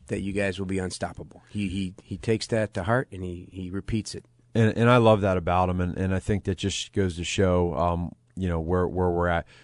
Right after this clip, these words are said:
Speaker 2: We, we completely, completely understand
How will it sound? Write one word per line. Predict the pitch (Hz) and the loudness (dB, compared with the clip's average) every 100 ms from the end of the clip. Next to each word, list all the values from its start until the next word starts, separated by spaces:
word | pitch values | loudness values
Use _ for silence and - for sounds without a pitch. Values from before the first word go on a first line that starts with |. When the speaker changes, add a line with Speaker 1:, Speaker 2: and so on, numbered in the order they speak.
| - | -6
Speaker 2:
We, | 107 107 | 0 0
we | 85 110 123 | 2 2 2
completely, | 120 - 87 - 113 117 107 110 98 - _ _ | 0 -6 -4 -4 -2 -2 0 0 -2 -10 _ _
completely | 90 - 98 98 90 90 | -2 -2 0 -2 -2 -2
understand | 90 87 - 90 87 85 - | -2 -4 -4 -2 -2 -2 -6